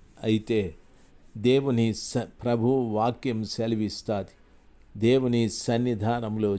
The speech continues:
చేసిన ప్రార్థన ఆయన "నేను అంగీకరించి ఉన్నాను" అని అంటాడు. ఎంత గొప్ప దేవుడు! కాబట్టి మనుషులకు చెప్పేది మానండి.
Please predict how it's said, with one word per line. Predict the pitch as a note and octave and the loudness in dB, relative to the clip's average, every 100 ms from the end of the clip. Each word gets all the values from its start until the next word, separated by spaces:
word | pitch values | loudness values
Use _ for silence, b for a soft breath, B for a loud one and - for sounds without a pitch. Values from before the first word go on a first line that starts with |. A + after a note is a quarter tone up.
| - | 0
చేసిన | B2+ A2+ - G#2 G2 | -2 -2 -2 -2 -4
ప్రార్థన | - - A2 B2 D3 A#2+ B2 B2+ G2+ F2 - - - b b b b - - - | -6 -6 -2 0 -2 -4 -4 -4 -6 -8 -14 -20 -20 b b b b -20 -20 -4
ఆయన | A2 A2 G#2 G2 G2+ - - A2+ | 0 2 2 0 -4 -8 -16 0
"నేను | A#2 A#2+ A2 G2+ - - | 2 4 2 -2 -6 0
అంగీకరించి | A#2+ B2+ C#3+ C#3 - B2 A#2 A2+ F#2 A#2 G#2+ | 2 4 4 2 2 2 4 0 -2 -2 0
ఉన్నాను" | G#2+ G#2 G#2+ G2+ G2+ B2 - - | 0 -2 -2 -2 -6 -8 -16 -4
అని | A#2 A#2+ | 0 2
అంటాడు. | A2 F#2 G#2+ F#2+ - - G#2+ | 2 -2 -6 -10 -12 -14 -2
ఎంత | A#2 C#3 D#3 D3+ - | 0 2 -2 -4 -2
గొప్ప | A#2+ G2 G#2 A2+ - C3+ | -2 0 0 0 -2 -4
దేవుడు! | G#2+ A2 F#2+ G2 A2 C#3+ F3+ - _ _ - - - | 2 2 2 -2 -2 -2 -4 -14 _ _ -20 -20 -2
కాబట్టి | A#2 A2 A#2 - A#2+ G2 - b b b b A2+ | 0 2 0 2 0 2 -4 b b b b -2
మనుషులకు | B2+ D#3+ F3+ - E3+ B2 A#2 - | 2 2 2 2 0 0 -4 0
చెప్పేది | B2+ G#2+ A#2 G#2+ B2+ | 0 2 -2 2 0
మానండి. | D3 A2 A2 A2 F#2+ E2+ E2 | 0 0 0 0 -2 -4 -12